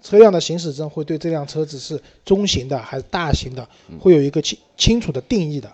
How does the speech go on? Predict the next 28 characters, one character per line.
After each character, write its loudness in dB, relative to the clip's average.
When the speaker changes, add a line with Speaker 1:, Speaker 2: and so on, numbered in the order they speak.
Speaker 1:
再 10
结 6
合 4
你 2
自 -8
己 -6
驾 2
照 0
上 -4
面 -6
也 0
写 -4
着 -2
你 -4
能 -10
开 -8
什 -10
么 -16
车， -12
去 -12
做 0
一 0
个 -6
判 2
定。 -8
Speaker 2:
嗯。 -18
Speaker 1:
因 2
为 6